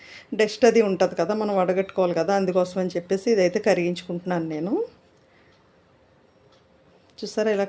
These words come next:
కరిగిపోతే సరిపోతుంది. తీగ పాకం అలాంటి ఏ పాకాలు రావక్కర్లేదు. ఆ బెల్లం కరగడానికి కూడా ఎక్కువ వాటర్ వేయద్దండి, కొంచెం అంటే కొంచెం నీళ్ళు వేయండి సరిపోతుంది.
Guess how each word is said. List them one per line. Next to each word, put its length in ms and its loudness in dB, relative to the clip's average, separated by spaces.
కరిగిపోతే 560 0
సరిపోతుంది. 600 0
తీగ 220 4
పాకం 300 2
అలాంటి 260 0
ఏ 20 4
పాకాలు 340 2
రావక్కర్లేదు. 680 -2
ఆ 60 -6
బెల్లం 320 2
కరగడానికి 480 0
కూడా 120 4
ఎక్కువ 200 0
వాటర్ 280 -2
వేయద్దండి, 480 4
కొంచెం 340 0
అంటే 120 0
కొంచెం 240 0
నీళ్ళు 280 2
వేయండి 400 0
సరిపోతుంది. 680 0